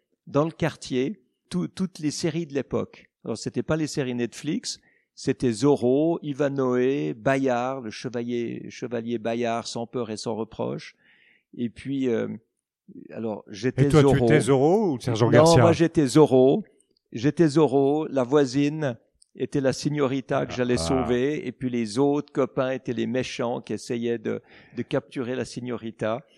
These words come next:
Speaker 1: Euh, <laughs> et on se tirait dessus avec des pistolets à capsule.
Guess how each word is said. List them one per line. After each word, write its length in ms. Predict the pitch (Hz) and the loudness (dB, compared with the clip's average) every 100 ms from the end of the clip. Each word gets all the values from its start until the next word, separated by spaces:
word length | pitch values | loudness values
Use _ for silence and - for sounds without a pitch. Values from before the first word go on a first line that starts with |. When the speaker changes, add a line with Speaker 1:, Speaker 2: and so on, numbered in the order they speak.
| _ - _ _ - | _ -20 _ _ -6
Speaker 1:
Euh, 140 | 143 | -2
<laughs> 640 | - - 277 - 392 175 202 | -2 0 -2 -2 -4 -4 -4
et 220 | - 156 | -6 -6
on 120 | 143 | -6
se 80 | - | -6
tirait 260 | 196 151 | -8 -8
dessus 160 | 151 - | -8 -6
avec 160 | 156 123 | -6 -6
des 100 | 117 | -8
pistolets 400 | 185 156 165 151 | -8 -8 -6 -4
à 80 | 139 | -4
capsule. 680 | 135 127 - 135 156 160 | -4 -6 -6 -6 -4 -8